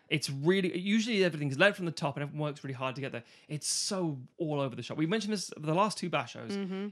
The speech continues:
Speaker 1: It's a bit weird, uh, and unfortunate.
Speaker 2: Yeah.
Speaker 1: Um,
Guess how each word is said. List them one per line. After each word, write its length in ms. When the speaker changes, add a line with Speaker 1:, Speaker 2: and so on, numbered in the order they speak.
Speaker 1:
It's 160
a 60
bit 220
weird, 300
uh, 380
and 100
unfortunate. 560
Speaker 2:
Yeah. 340
Speaker 1:
Um, 140